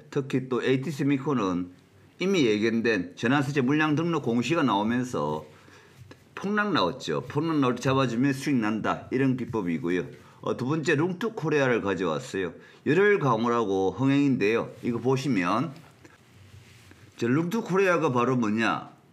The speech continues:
열혈 강호예요. 그죠? 다중 접속 역할 수행 게임이죠.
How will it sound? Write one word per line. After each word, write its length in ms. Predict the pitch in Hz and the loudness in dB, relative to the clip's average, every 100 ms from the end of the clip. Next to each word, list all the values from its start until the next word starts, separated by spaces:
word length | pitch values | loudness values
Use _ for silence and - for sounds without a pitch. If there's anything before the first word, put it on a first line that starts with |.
| - _ - - | -20 _ -14 0
열혈 320 | 160 220 226 | 4 4 4
강호예요. 440 | 135 110 107 90 | 2 2 0 -2
그죠? 480 | 76 76 73 82 87 - | -2 -6 -4 -4 -4 -2
다중 640 | 107 113 113 165 185 180 | 2 2 2 -2 -2 -6
접속 560 | 131 151 135 - 131 117 | -4 -4 -4 -2 0 0
역할 460 | 135 135 143 143 | -2 0 2 2
수행 340 | 135 175 170 143 | 0 -4 -2 0
게임이죠. 720 | 110 110 110 85 78 73 | 0 0 -2 -2 -4 -4